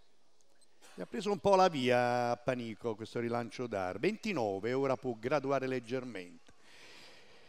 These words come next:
Sicilia Bio per linee esterne, cerca la risalita pedinata da Stile Ok. E per il momento fa un po' di selezione il leader. Quarantatré e due da uno e dodici.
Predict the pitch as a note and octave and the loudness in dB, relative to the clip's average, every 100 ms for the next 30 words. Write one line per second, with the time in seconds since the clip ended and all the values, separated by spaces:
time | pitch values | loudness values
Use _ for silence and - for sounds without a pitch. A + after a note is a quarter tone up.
0 | - - - D3+ C#3+ G3 G#3+ F#3+ E3 D3 | -20 -4 4 4 4 0 4 6 6 4
1 | F#3+ A3 E3+ D#3 D3+ D#3 D3+ C#3 - D#3+ | 4 4 6 4 4 0 2 0 2 4
2 | C#3+ C3+ C3+ C#3+ D3 - - - C3 - | 4 4 0 -4 -6 -12 -8 -4 -4 -2
3 | B2+ C3 C#3 D#3 C3 B2+ - G2+ C#3+ G#2 | -2 0 -2 -2 0 0 -2 -2 0 0
4 | G#2+ G#2 G#2 G2+ G2 - G#2 G2+ G2 - | -2 -2 -2 -2 -4 -8 -6 -2 -2 -2
5 | - C#3 F#2+ D#2 - - - - - - | 2 2 2 -4 -16 -20 -20 -20 -20 -20
6 | - - E3 A#3 D#3+ B2+ C#3+ - A#2 B2 | -18 -12 -8 -4 -2 0 0 -2 0 0
7 | - C#3 B2 - B2+ A#2 - D#3+ C3 G#2 | 2 0 2 0 0 0 0 0 0 -4
8 | A#2 A2+ F2+ - - - - - D#3 G3 | -6 -6 -8 -10 -18 -20 -18 -10 -8 -8
9 | A#3 - D3 G3+ D#3+ B2+ E3 C3+ A#2+ F3 | -8 -8 -6 -4 -4 -4 -4 -2 -2 -2
10 | C#3 G2 G#2 E3 B2 F#2+ F2+ - | -4 -4 2 2 2 -4 -10 -12